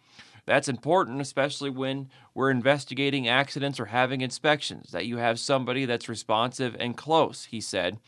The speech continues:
"It also allows you to get to know the personalities that you are doing the, that are doing the investigations."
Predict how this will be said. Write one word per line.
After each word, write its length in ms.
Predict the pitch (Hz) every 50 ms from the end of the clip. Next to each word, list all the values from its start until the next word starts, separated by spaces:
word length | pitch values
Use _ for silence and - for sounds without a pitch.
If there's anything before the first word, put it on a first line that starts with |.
| - - - - - - - - -
"It 80 | 107
also 300 | 123 127 139 139 147 139
allows 400 | 117 117 117 113 113 117 120 123
you 80 | 131 127
to 160 | 120 123 113
get 180 | 101 131 131 131
to 100 | - 120
know 240 | 123 131 127 117
the 120 | 117 117 117
personalities 800 | - 139 131 131 123 123 113 120 123 117 113 104 110 113 101
that 120 | 117 - -
you 160 | 101 110 113
are 120 | 117 117
doing 280 | 110 101 113 110 110 113
the, 200 | 110 113 110 110 - -
that 160 | - 110 113
are 40 | 113
doing 280 | 107 123 156 165 147 123
the 80 | 117
investigations." 960 | 113 104 110 117 117 113 - 113 113 131 139 143 135 - 135 - - 131 -